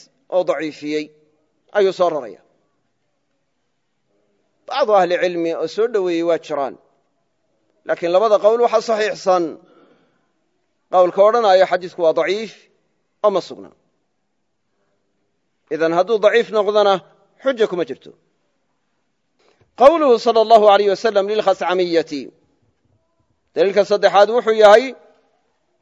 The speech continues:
waa hadalkuu nebigu ku yidhi sallallahu alayhi wa sallam gabadhii khascamiyadda ahayd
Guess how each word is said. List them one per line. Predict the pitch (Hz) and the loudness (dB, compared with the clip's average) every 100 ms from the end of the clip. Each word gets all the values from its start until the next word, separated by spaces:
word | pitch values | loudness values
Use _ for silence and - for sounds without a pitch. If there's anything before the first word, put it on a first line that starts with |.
| _ _ _ 285 - _ _ _ _ _ _ _ | _ _ _ _ -20 _ _ _ _ _ _ _
waa | 170 180 | 2 4
hadalkuu | 208 269 220 214 | 6 4 2 0
nebigu | 220 254 233 208 | 0 0 0 0
ku | 269 | -2
yidhi | 240 | -4
sallallahu | 208 208 196 208 190 | -2 -4 2 4 4
alayhi | 190 185 | 4 0
wa | 170 | -2
sallam | 202 175 131 85 _ _ _ _ _ _ _ _ _ _ _ _ _ _ _ _ _ 160 | -4 -4 -6 -8 _ _ _ _ _ _ _ _ _ _ _ _ _ _ _ _ _ 0
gabadhii | 175 214 196 180 | 4 4 2 -2
khascamiyadda | 185 185 190 190 196 220 190 180 | -2 -4 -2 0 0 0 6 6
ahayd | 175 190 214 | 6 2 0